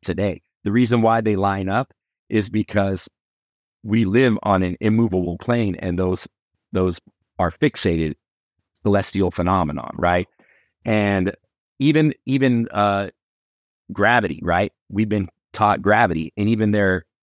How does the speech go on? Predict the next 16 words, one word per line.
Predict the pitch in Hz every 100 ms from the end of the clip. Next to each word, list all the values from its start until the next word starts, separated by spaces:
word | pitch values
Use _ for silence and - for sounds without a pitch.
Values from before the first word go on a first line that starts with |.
| _ -
their, | 98 90 80 - _ _ -
uh, | 95 92 92 -
cats | 120 101 -
like | 95
Neil | 104 104
deGrasse | 98 90 87 87
Tyson | 113 110 -
say, | 95
"Oh, | 143
we | 208 190
can't | 214 170
even | 147 147 151
explain | 143 - 165 170
what | 170
gravity | 185 202 202 196 214 254
is." | 254 202